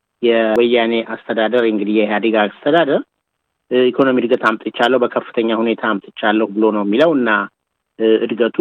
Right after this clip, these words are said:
በአመት ከ-፣ ከአስራ አንድ ከአስራ ሁለት በመቶ እያደገ ነው በየአመቱ ብሎ ነው የሚለው። ይህንን ግን የዓለም ባንክና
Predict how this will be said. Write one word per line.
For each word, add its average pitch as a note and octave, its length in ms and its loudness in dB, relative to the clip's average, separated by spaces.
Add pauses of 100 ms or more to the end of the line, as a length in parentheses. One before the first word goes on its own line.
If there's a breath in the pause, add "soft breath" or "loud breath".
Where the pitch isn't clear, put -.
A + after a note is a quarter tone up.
(140)
በአመት C3+ 540 2
ከ-፣ A2+ 400 0 (380)
ከአስራ B2 280 0
አንድ B2 200 0
ከአስራ A#2 280 -2
ሁለት A2 240 0 (120)
በመቶ A#2 320 0 (680)
እያደገ B2 500 0
ነው A#2 140 2
በየአመቱ G#2+ 480 0 (680)
ብሎ A2+ 180 -2 (120)
ነው G#2 180 -2
የሚለው። A2 420 0 (160)
ይህንን D#3 420 2
ግን F#3 180 2 (600)
የዓለም D3 400 0
ባንክና C3+ 400 -2